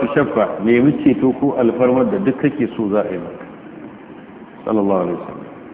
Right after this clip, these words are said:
To, a takaice dai, a, ita sifa, wato,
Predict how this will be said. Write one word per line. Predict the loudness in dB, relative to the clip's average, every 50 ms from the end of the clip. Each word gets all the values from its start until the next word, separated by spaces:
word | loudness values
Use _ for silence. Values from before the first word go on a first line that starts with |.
| -20 -20 -18 -18 -18 -2 2
To, | 2
a | 4
takaice | 4 4 2 2 2 4 4 6
dai, | 8 6 6 4 2 -4 -6 -12 -14 -16 -18 -20 -20 -20 -20 -20 -20 -20 -20 -20 -20 -20 -20 -20 -20 -20 -8 0
a, | 4 6 8 8 8 8 6 4 2 0 -2 -6 -10 -12 -14 -16 -18 -20 -20 -20 -20 -20 -20 -20 -20 -20 -20 -20 -20 -20 -6 -4
ita | -4 2 2 0 2 4
sifa, | 0 0 2 4 6 8 8 8 8 4 2 -2 -6 -8 -10 -12 -14 -18 -18 -18 -20 -20 -20 -20 -20 -20 -20 -12 -2
wato, | 2 4 4 4 4 2 2 2 4 4 2 0